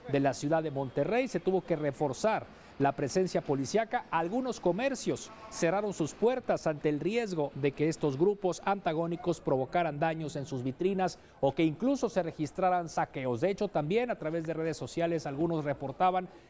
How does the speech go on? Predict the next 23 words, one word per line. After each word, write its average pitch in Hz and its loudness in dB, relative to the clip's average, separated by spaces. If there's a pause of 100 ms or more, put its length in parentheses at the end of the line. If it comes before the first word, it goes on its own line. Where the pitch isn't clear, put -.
que 135 0
había 190 4
problemas 214 -2
en 165 0
una 175 -2
conocida 156 -2
tienda 160 -4
departamental, 139 0 (240)
situación 180 2
que 156 0
más 160 -2
tarde, 147 0 (320)
eh, 127 0
fue, 156 2
eh, 143 -8
desmentida. 139 -2 (2250)
Bueno, 233 4
poco 254 2
a - 0
poco 220 0
volvía 180 0
la 180 -2
calma, 233 0